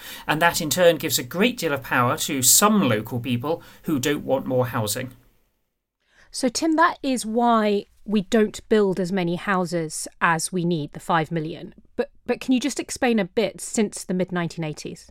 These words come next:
Speaker 2: which is when, incidentally, my parents bought the house they now live in for much, much <laughs> less than it would cost today. Why is there so much demand? Why do we need so many more houses than existed then?
Speaker 1: So we need many more houses for the following reasons.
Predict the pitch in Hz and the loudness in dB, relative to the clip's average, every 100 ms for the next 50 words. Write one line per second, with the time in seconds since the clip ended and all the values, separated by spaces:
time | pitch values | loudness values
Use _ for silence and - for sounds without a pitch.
0 | - - - 180 180 165 - 180 170 170 | -20 -16 -10 -6 -4 -6 -8 -8 -8 -8
1 | 170 - 180 139 - 160 151 160 156 - | -8 -6 -6 -6 -10 -12 -10 -10 -8 -6
2 | 156 151 147 170 - 185 165 180 - - | -6 -6 -6 -8 -8 -4 4 4 2 0
3 | 196 - 233 - - 240 - - - 233 | 2 4 4 2 0 2 2 2 2 4
4 | - 208 165 180 - - - - - - | 4 4 4 -2 -2 -6 -4 -4 -6 -10
5 | - 208 220 269 294 - 269 262 240 - | -12 0 6 6 6 4 0 2 0 -2
6 | - 214 208 202 226 160 - - - 208 | 0 4 6 6 4 2 -4 -4 4 6
7 | 226 220 208 208 214 208 - 190 180 180 | 6 4 4 4 4 2 0 0 2 4
8 | 175 170 190 175 160 156 180 156 - 160 | 2 2 0 0 0 -4 -4 -6 -8 -8
9 | - - 160 - - - - - - - | -8 -8 -8 -10 -20 -20 -20 -20 -12 -4
10 | 226 220 294 247 220 214 190 175 165 135 | -2 2 0 2 2 2 2 0 -2 -2
11 | 123 120 - 135 123 139 131 123 110 98 | -2 -4 -6 -6 -2 0 2 0 -2 -6
12 | - - | -8 -10